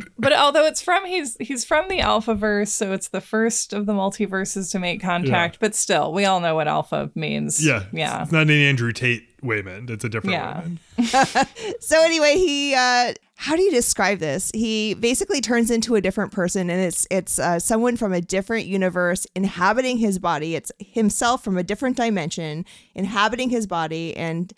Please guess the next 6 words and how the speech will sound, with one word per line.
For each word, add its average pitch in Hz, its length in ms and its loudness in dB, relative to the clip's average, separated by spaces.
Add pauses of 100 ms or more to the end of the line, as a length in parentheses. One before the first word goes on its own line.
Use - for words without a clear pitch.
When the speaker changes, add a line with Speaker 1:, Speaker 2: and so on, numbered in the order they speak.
(800)
Speaker 3:
giving 202 680 0
Evelyn 190 360 0
instructions 165 1040 -2
on 156 600 -4
how 170 500 0
to 165 540 -4